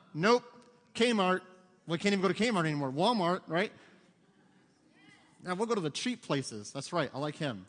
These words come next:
He's on the same page as me. Gonna make a great dad one day. I'm waiting for the day my son says, "Dad, I need these hundred and fifty dollar pair of shoes." I'm gonna say, "No, you need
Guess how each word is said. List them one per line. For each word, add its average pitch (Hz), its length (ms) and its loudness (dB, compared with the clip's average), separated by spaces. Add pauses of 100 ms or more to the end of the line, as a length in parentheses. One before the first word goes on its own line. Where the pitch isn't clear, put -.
(100)
He's 151 160 -6
on 143 80 -4
the 135 60 -6
same 135 180 -8
page 135 160 -6
as 123 100 -14
me. 123 240 -6 (220)
Gonna 131 80 -8
make 127 140 -6
a 117 40 -10
great 127 280 -6
dad 120 200 -4
one 104 140 -10
day. 101 180 -12 (2250)
I'm 143 80 -8
waiting 190 180 2
for - 100 -10
the 151 80 -4
day 151 100 -4
my 147 120 -4
son 143 240 -4
says, 117 240 -8
"Dad, 139 260 -2
I 135 80 -4
need 135 680 -4 (680)
these 131 200 -8
hundred 151 340 -6
and 135 120 -6
fifty 151 220 -12
dollar 131 240 -6
pair 131 160 -8
of 120 80 -8
shoes." 104 500 -12 (840)
I'm - 80 -16
gonna 120 120 -10
say, 117 160 -10
"No, 117 260 -8
you 120 180 -10
need 120 680 -6